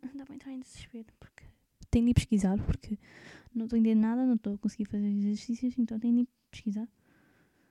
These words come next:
Pronto, e agora o setor, o setor estava a dizer: ah,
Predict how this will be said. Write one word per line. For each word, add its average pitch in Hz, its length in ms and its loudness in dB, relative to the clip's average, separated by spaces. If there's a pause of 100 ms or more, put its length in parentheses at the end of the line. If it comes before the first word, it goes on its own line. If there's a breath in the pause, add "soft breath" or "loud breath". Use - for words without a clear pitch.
(560 soft breath)
Pronto, 240 280 -6
e 233 220 2
agora 240 200 4
o 247 60 2
setor, 254 260 2
o 240 100 6
setor 233 320 0
estava 240 300 -4
a 233 40 -4
dizer: 214 440 -4
ah, 262 140 -6